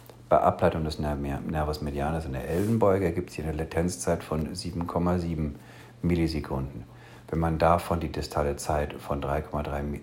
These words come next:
Millisekunden subtrahiert, erhält man die Laufzeit, die das N A P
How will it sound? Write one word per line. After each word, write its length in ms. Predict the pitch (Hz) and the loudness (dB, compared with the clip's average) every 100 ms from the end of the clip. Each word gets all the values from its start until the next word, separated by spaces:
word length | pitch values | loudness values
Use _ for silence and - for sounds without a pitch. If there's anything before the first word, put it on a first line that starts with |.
| - | -8
Millisekunden 680 | 82 78 78 78 - 76 71 | -4 -2 -2 -4 -6 -6 -6
subtrahiert, 680 | 73 73 - 67 - 123 120 | -6 -8 -6 -8 -2 0 0
erhält 340 | 92 87 85 - | 0 -2 0 0
man 180 | 85 - - | -2 -2 -4
die 60 | - | 0
Laufzeit, 680 | 73 104 - - 95 95 - - - - - - - - - - - | 2 2 2 2 4 4 -2 -14 -10 -10 -8 -10 -8 -10 -6 -2 0
die 160 | 90 | 2
das 300 | 82 78 76 | 2 2 0
N 240 | - 82 80 | -2 -4 -2
A 180 | 76 76 | -2 -4
P 480 | - 95 101 120 | -4 0 2 2